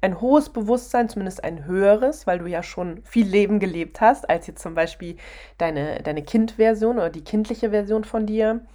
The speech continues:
die auch immer wieder versucht, Dinge abzugleichen. Also nicht nur von einer Seite gesteuert zu werden, sondern die versucht, das so ein bisschen in die Balance zu bringen.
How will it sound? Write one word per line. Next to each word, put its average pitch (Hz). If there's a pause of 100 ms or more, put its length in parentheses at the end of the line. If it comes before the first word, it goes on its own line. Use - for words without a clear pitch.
(400)
die 208
auch 196
immer 254
wieder 214
versucht, 214
Dinge 202
abzugleichen. 151
Also 147 (160)
nicht 214
nur 196
von -
einer 185
Seite 175
gesteuert 190
zu 190
werden, 180
sondern 170
die 160
versucht, 185 (360)
das 180
so 185
ein 185
bisschen 220
in 196
die 185
Balance 175
zu 160
bringen. 139